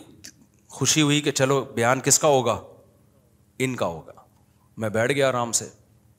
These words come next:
लोगों ने कहा, "नहीं जी, इनका होगा, मौलवी साहब।" मेरे, मुझे ले रहे हैं। अब मुझे लगा कि वो ना, वो जो ख़तीब साहब थे, उन, गीबत इसलिए नहीं है, किसी को नहीं पता। मैं बहुत अरसे बाद ही इसलिए भी वाक़या सुनाता हूँ कि अब कोई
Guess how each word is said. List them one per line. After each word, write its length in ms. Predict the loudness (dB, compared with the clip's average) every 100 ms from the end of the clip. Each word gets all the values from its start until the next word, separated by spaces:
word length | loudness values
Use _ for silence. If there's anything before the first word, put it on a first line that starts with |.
| _ _ _ _ _ -4
लोगों 240 | -2 0
ने 100 | 0
कहा, 120 | 0 -2
"नहीं 180 | -2
जी, 120 | -2 -2
इनका 240 | -2 -4
होगा, 220 | -4 -6
मौलवी 220 | -4 -2
साहब।" 180 | -2 0
मेरे, 160 | 2 2
मुझे 200 | 4 2
ले 200 | 2 -4
रहे 120 | -8
हैं। 260 | -14 -20 -20 _ _ _ _ _ _
अब 60 | -2
मुझे 320 | 0 2 2
लगा 360 | 4 4 4 2
कि 140 | 0
वो 160 | -2 0
ना, 220 | 2 0
वो 240 | -2 -6
जो 440 | -2 -2 -2 -4 -8
ख़तीब 280 | -6 -4 -2
साहब 320 | 2 2 2 0
थे, 80 |
उन, 260 | -2 -2 -10 -12
गीबत 500 | -16 -6 0 0 2
इसलिए 280 | 2 2 2
नहीं 160 | 2
है, 60 | 0
किसी 240 | 2 2
को 100 | 2
नहीं 120 | -2 -4
पता। 260 | -6 -6
मैं 280 | -4 -4 -2
बहुत 240 | -4 -2
अरसे 200 | 0 0
बाद 220 | 4 2 2
ही 100 | -2
इसलिए 300 | -2 -2 -4
भी 100 | 0
वाक़या 280 | -2 0 -2
सुनाता 360 | 0 -2 -2
हूँ 80 | -2
कि 80 | -2
अब 140 | -4 -4
कोई 220 | -6